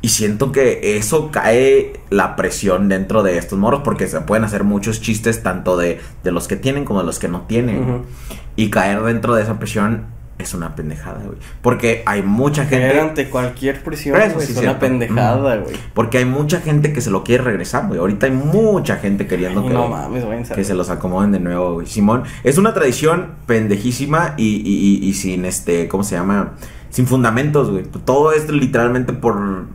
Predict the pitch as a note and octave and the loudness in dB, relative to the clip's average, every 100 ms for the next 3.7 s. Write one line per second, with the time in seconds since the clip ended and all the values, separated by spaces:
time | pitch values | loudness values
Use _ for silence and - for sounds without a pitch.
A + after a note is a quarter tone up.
0 | F2 F2+ G#2 G2+ G#2 G2 G2 G#2 A2 G#2+ | -10 -8 -10 -2 0 2 0 -2 0 0
1 | G2 F2 F2 - - - G2 G2 G2 G#2 | 0 -4 -6 -16 -18 -2 2 2 2 -2
2 | - G2+ G2+ G2+ E2+ E2+ D#2+ - D#2 F#2 | 0 0 2 0 0 -2 -4 -4 -2 0
3 | F2+ D#2+ - G#2 G2 F2+ D2 | 2 2 0 0 0 0 -4